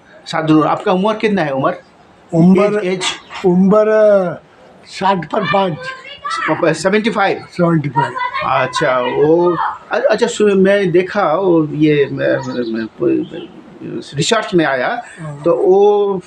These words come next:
Speaker 1: फैमिली का हेड है आपका, अ, ले-, लेडीज कोर्ट, हाँ?
Speaker 2: हाँ।
Speaker 1: मातृ-, मातृ शासन,
Speaker 2: हाँ,
Speaker 1: हाँ?
Speaker 2: मातृ शासन।
Speaker 1: हाँ, पितृ का नहीं है।
Speaker 2: नहीं है।
Speaker 1: हाँ,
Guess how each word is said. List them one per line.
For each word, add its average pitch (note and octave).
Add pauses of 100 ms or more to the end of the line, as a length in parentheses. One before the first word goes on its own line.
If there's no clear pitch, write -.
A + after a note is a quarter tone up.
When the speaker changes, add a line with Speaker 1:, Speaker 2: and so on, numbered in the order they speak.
(120)
Speaker 1:
फैमिली G3
का A#3
हेड G3+
है A3
आपका, G3+
अ, D3+ (340)
ले-, D3
लेडीज G3
कोर्ट, G3+ (260)
हाँ? D4 (240)
Speaker 2:
हाँ। D3+
Speaker 1:
मातृ-, G#3
मातृ G3+
शासन, F3+
Speaker 2:
हाँ, D#3
Speaker 1:
हाँ? D3
Speaker 2:
मातृ C3+
शासन। C#3
Speaker 1:
हाँ, D3+ (160)
पितृ G3+
का A3
नहीं E3
है। C3+
Speaker 2:
नहीं D#3+
है। E3
Speaker 1:
हाँ, D3+